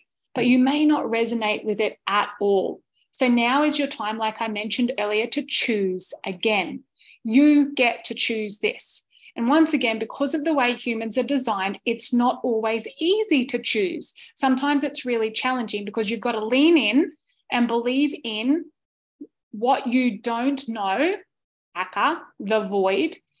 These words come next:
You've got to believe in what you don't know more than what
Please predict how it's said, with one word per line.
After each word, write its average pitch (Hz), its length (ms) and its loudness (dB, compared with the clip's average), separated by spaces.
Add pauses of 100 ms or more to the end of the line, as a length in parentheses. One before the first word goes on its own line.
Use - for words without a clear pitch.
You've 226 100 -10
got 269 80 4
to 277 80 4
believe 233 420 -2
in 233 100 -6
what 220 180 -6
you 214 120 -4
don't 226 320 -4
know 214 340 -2
more 233 600 2
than 233 220 -2
what 202 280 -2